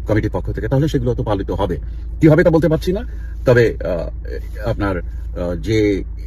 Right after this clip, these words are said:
আপনারা একটা জিনিস খেয়াল করেন যে একুশ জানুয়ারি তারিখে প্রধান উপদেষ্টা প্রেস সচিব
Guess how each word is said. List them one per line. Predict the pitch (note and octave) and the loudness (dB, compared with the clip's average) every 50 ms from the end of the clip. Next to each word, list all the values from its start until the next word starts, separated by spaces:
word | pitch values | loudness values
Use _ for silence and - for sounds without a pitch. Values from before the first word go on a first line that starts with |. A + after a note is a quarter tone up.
| - - | -6 -6
আপনারা | B2+ - D#3+ F3+ | 0 2 2 2
একটা | F3 E3+ E3+ | 2 2 0
জিনিস | G3 G3 - - | 0 0 0 2
খেয়াল | E3 E3+ E3+ | 2 2 4
করেন | - B2+ G2+ F#2 F2 | 4 2 2 2 0
যে | G2+ - - | -2 0 2
একুশ | C3+ D3 - - A3+ - - - - | 2 2 2 0 -4 -4 -4 0 2
জানুয়ারি | C3+ B2 B2 A#2+ A2+ G#2+ | 4 4 6 4 4 2
তারিখে | G2+ G2 E2+ E2+ - D#2 - - - - - - - - | 2 0 -2 -2 -4 -6 -6 -6 -8 -8 -10 -8 0 2
প্রধান | - E3+ F#3+ A3 A3 | 4 4 4 4 0
উপদেষ্টা | F#3+ F#3 F3+ D#3 D#3 - D#3 C3+ | 0 2 2 2 4 4 4 4
প্রেস | A#2+ C3+ C3+ B2+ | 4 4 2 2
সচিব | - B2+ G2+ G#2 C3 - | 2 -2 -2 0 -2 -4